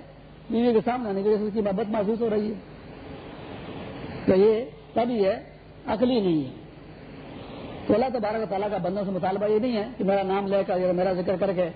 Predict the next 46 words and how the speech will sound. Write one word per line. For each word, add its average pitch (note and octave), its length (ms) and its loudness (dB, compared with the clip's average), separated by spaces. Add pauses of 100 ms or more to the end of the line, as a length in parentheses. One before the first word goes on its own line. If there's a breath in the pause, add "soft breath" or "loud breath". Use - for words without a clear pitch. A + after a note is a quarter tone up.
(600)
تم G3 160 4
آئے G#3 200 -2
بھرنے F3+ 240 -2
لگ F#3+ 100 2 (100)
جاؤ F#3 260 2
اور E3+ 80 0 (100)
چیخیں G#3 200 -4
مارنے F#3 240 -2
لگ F#3 120 -2
جاؤ، F3 280 0
تمہیں F3 180 0
رونا F#3 240 2
آ F3 40 0
جائے۔ E3 200 -2 (500)
یہ A3+ 80 6
بھی C4+ 140 6
کامل A#3 320 2
ان A#3+ 160 0
کو، A3+ 140 2
اللہ G#3 220 0
کے G3 120 -4
خاص G3 200 -2
تعلق F#3+ 220 -2
والے F#3 140 2
لوگوں F3+ 220 0
کو D#3+ 60 -2
ہوتا A3 260 0
ہے۔ F3+ 120 -4 (1800)
لیکن A3+ 240 6
نبی A3+ 260 2
ہو B3+ 220 2 (760)
تو A3 100 2
اس B3+ 100 4
کا A#3+ 80 4
مطالبہ G3 360 2
اللہ F3+ 180 0
نے F3 120 -4
نہیں F3 200 -4
کیا۔ D#3+ 100 -6
"والذین G3+ 540 2
آمنوا G#3 280 0
اشد G3 220 2
حب، F#3+ 240 -2
اشد G#3+ 280 -2
حبا A#3 220 2
للہ" G#3 200 2